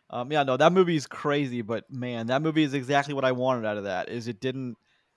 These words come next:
it was extremely, you know, it's really put you in, what, what was, like, nine seventy-two A D Viking lands?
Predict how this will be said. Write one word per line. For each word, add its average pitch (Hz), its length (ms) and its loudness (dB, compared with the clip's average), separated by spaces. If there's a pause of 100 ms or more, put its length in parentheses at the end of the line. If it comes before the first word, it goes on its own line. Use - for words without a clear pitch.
(180)
it 123 80 -6
was 127 260 -2
extremely, 156 960 -8
you 139 100 -14
know, 104 320 -8
it's - 440 -12
really 143 220 -2
put - 300 -4
you 143 120 -4
in, 131 260 -4
what, 131 160 -2
what 127 220 -2
was, 120 100 -8
like, 110 180 -8
nine 123 300 -4
seventy-two 127 640 -4
A 120 160 -4
D 120 240 -4
Viking 113 380 -6
lands? 127 460 -10